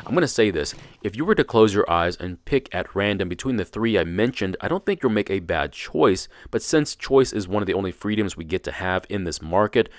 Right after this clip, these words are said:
that choice is very important to you. I hate to tell you this, but my choice would be none of them because none of these trimmers are in my price range. Now, realistically, who's gonna buy a string trimmer that costs more than a new set of tires for your car or truck?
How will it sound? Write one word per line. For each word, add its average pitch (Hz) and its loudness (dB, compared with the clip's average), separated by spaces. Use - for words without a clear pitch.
that - 0
choice 123 0
is 92 -8
very 85 -4
important 71 -6
to - -4
you. 95 -6
I 120 0
hate 139 2
to 113 -4
tell 127 4
you 123 4
this, 127 4
but 104 -2
my 120 2
choice 127 2
would 95 -2
be 110 0
none 92 0
of 107 2
them 85 0
because 92 -2
none 95 -2
of 135 0
these 107 -2
trimmers 113 2
are 95 -2
in 95 -2
my 87 -4
price - -4
range. 58 -12
Now, 117 4
realistically, 139 2
who's 247 0
gonna 214 2
buy 101 2
a 92 0
string 98 -2
trimmer 98 -2
that 80 0
costs 90 -4
more 127 4
than 98 -2
a 90 -2
new 90 -4
set 85 -4
of 71 -12
tires 85 -2
for - -8
your 73 -8
car 82 -4
or 67 -10
truck? - 0